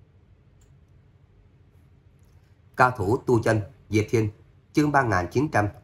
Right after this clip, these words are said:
tám mươi bảy đến chương ba nghìn chín trăm tám mươi chín. Bá Đồ Thập Tam Kiếm. Ngươi cũng là thánh nhân hay sao?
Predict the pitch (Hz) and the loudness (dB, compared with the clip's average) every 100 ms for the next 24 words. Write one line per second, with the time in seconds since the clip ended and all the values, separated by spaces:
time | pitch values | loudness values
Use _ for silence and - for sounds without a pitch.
0 | - - 123 127 78 117 - - 120 123 | -10 -4 -2 -4 -6 -8 -10 -8 -6 0
1 | 107 101 - - 131 127 104 87 87 - | -2 -2 -12 -4 -2 0 -2 -4 -6 -6
2 | 107 - 110 98 98 - 107 127 - 101 | -8 -4 -4 -4 -6 -6 -6 -6 -6 -8
3 | 127 - - - _ _ _ _ _ _ | -10 -18 -20 -20 _ _ _ _ _ _
4 | _ _ _ _ _ _ _ _ _ _ | _ _ _ _ _ _ _ _ _ _
5 | - _ _ _ _ _ _ - 113 143 | -20 _ _ _ _ _ _ -4 0 0
6 | 165 90 76 - _ _ 107 - - 107 | 0 -4 -6 -14 _ _ -4 -4 -2 -2
7 | 104 98 110 - _ _ _ _ - _ | -2 -4 -6 -8 _ _ _ _ -20 _
8 | _ _ _ _ _ _ _ _ _ _ | _ _ _ _ _ _ _ _ _ _
9 | _ _ _ _ _ _ _ _ _ _ | _ _ _ _ _ _ _ _ _ _
10 | 131 127 110 - _ _ 131 208 147 101 | 4 6 6 -2 _ _ 0 2 2 2
11 | 98 - 151 170 139 127 117 117 | 2 -2 -4 -2 0 -2 -2 -2